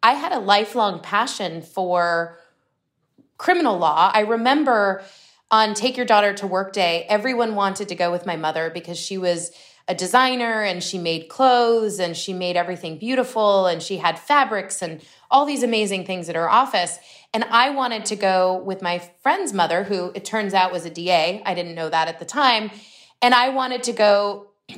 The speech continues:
in to watch her in court and advocating for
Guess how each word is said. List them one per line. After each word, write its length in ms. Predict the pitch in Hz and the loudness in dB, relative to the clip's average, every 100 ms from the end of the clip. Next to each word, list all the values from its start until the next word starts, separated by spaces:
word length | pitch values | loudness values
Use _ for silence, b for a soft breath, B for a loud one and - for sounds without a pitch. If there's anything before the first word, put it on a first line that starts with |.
| - | -2
in 240 | 247 247 | 0 0
to 160 | 247 226 | -2 0
watch 340 | 202 214 214 | 4 2 0
her 180 | 214 208 | -2 -2
in 140 | 185 | -2
court 380 | 175 - 381 247 | -6 0 2 2
and 160 | 214 208 | 0 -2
advocating 960 | 202 226 233 240 214 190 180 170 170 165 _ _ - | 2 2 2 -4 -2 0 0 -2 -8 -16 _ _ -10
for 520 | - 220 208 196 185 | 0 4 6 4 2